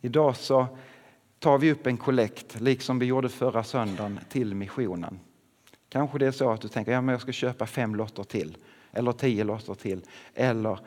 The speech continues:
jag tar den där extra gåvan som jag hade avsatt till detta och satsar."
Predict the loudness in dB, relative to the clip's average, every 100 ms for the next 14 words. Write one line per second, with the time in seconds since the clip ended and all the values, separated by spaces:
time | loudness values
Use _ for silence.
0 | -8 -6 -4 -2 0 0 -2 -2 -4 -6
1 | -8 -10 -16 -10 -10 -10 -18 -12 -4 -2
2 | -2 -2 -6 -8 -16 _ _ _ _ -12
3 | -6 -4 -2 -4 -4 -2 -2 -4 -4 -6
4 | -6 -8 -6 -8 -12 -14 -14 _ _ _
5 | _ _ _ -10 -8 -4 -6 -6 -12 -12